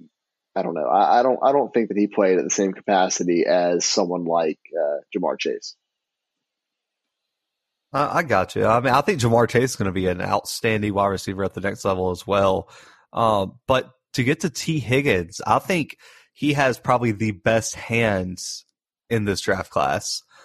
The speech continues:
Speaker 2: Um, I need to see his development in other areas. I think he's a f-, great route runner, but I need to see some more physicality. I need to see his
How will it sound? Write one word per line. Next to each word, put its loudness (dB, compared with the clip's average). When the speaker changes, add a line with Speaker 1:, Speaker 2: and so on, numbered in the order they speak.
Speaker 2:
Um, 2
I 2
need 2
to 2
see 0
his 2
development 2
in -8
other 0
areas. 2
I -2
think -4
he's -4
a -2
f-, -8
great 2
route 2
runner, 0
but 2
I 2
need 0
to 2
see 0
some -2
more 0
physicality. 0
I 0
need -2
to -2
see -2
his -4